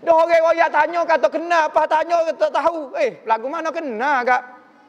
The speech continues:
Pak kita lah ni kata kenal Tuhan, kenal, kenal Tuhan. Orang tanya tak boleh jawab, kenal lagu mana? Tidak kau jadi pening lagu tu.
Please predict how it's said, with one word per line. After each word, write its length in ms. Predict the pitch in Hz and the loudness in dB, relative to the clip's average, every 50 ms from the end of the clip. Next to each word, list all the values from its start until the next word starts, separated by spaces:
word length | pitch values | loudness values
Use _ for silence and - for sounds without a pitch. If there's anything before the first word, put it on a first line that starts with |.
| _ _ _ _ _ | _ _ _ _ _
Pak 160 | - 294 294 | 0 0 0
kita 320 | 254 320 294 - - 320 | 0 -4 -2 0 2 0
lah 160 | 302 294 311 | 2 2 0
ni 160 | 311 294 294 269 | 0 0 0 0
kata 240 | 269 285 285 294 | 0 0 2 0
kenal 320 | 277 - 262 277 285 269 269 | -2 -2 -2 0 0 0 0
Tuhan, 240 | 277 254 247 262 254 | 0 0 0 0 0
kenal, 320 | - 247 254 254 247 233 | 0 -2 0 0 0 0
kenal 240 | 233 220 233 233 233 | -2 -4 -4 -4 -2
Tuhan. 320 | 220 233 214 202 180 151 - - - - - - _ - | 0 0 2 2 2 0 -4 -8 -16 -20 -20 -20 _ 0
Orang 160 | 269 285 302 | 2 4 4
tanya 320 | 302 330 294 302 320 330 302 | 4 4 4 4 2 2 2
tak 160 | 311 294 285 | 4 2 2
boleh 60 | 285 311 | 2 2
jawab, 240 | 311 330 330 320 | 2 2 0 -2
kenal 320 | - 349 370 370 359 349 349 | -4 -6 -6 -4 -2 0 0
lagu 160 | 330 302 349 | -2 -2 -2
mana? 320 | 359 359 359 381 359 320 | -4 -4 -4 0 0 0
Tidak 160 | 302 359 359 349 | 0 0 -6 -6
kau 80 | 349 | -6
jadi 160 | 349 349 330 | -8 -8 -8
pening 320 | - 359 269 320 330 311 269 | -8 -8 -8 -8 -8 -6 -2
lagu 240 | 294 311 285 311 294 | -2 -2 -2 -2 -6
tu. 160 | 247 294 | -6 -8